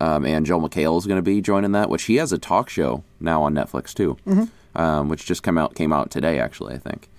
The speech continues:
Speaker 1: Um, I think every Sunday he's gonna have an episode. So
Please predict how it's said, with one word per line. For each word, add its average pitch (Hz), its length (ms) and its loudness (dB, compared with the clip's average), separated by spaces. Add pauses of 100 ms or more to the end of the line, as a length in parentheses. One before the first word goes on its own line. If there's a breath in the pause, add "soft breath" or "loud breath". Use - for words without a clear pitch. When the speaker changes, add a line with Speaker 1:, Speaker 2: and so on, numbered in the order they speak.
(440 soft breath)
Speaker 1:
Um, 73 400 0
I 76 80 2
think 82 160 0
every 71 300 0
Sunday 71 320 0
he's 64 100 0
gonna 67 140 -4
have 60 80 -2
an 64 80 -2
episode. - 500 -8
So 69 320 -4